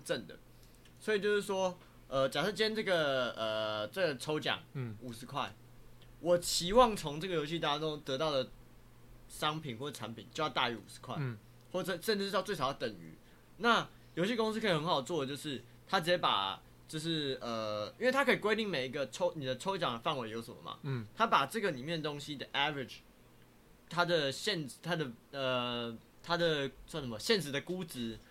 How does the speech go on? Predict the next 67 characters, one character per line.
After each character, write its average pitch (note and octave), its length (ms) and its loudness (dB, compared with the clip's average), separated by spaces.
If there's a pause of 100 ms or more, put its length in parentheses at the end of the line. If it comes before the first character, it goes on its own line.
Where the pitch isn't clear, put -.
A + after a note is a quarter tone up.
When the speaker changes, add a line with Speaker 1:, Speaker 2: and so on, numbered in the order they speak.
(200)
Speaker 1:
拉 C#3 240 6
高 C3+ 300 2
就 D#3 120 -4
可 - 160 -4
以 A2 60 -4
了。 F#2+ 160 -8
Speaker 2:
对 B2+ 100 4
啊， B2 80 6
他 F3 80 8
就 G#3+ 120 4
是， A3+ 160 4
基 B3+ 100 4
本 A3+ 60 10
上 A3 100 10
就 A3 100 4
是， G3+ 80 -2
他 G#3+ 120 8
就 A3+ 100 8
是 G#3+ 180 2
去 A#3 140 2
改 G#2 460 6
那 C#3 120 0
个， B2+ 400 4 (580)
那 F#3+ 120 8
个 E3+ 100 12
产-， D3+ 380 4 (380)
他 G#3+ 120 8
们 D3 400 6 (300)
怎 B2 100 -12
么 A#2 60 -6
讲？ A2 240 -4 (160)
假 A#2+ 180 2
如 C#3+ 60 4
今 D#3 180 6
天 E3+ 160 -2
这 E3+ 120 4
一 F3 80 8
把 C#3 120 6
枪 D3 320 4
好 A#2+ 220 2
了， A#2+ 100 -2
Speaker 1:
嗯。 A2+ 140 -6 (180)
Speaker 2:
他 F3+ 80 6
就 F#3+ 120 6
就 F#3+ 120 6
是 G3 160 6
改 A#2+ 220 8
这 C#3 100 -6
个 E3 80 4
枪 C#3+ 380 2 (560)
在 D#3 340 8 (720)
被 F3 140 8
评 B2 260 -2
价 C3+ 200 8
的 A2 100 0
价-， A2+ 240 4
市 B2+ 300 -2
价 B2 200 2
是 A#2+ 60 0
多 A2+ 240 -4
少。 D3 160 6
Speaker 1:
对， - 20 2
对， B2+ 160 -2
对， A#2+ 280 -2
对， - 0 -
对。 A2+ 180 -4
Speaker 2:
那 D#3+ 340 8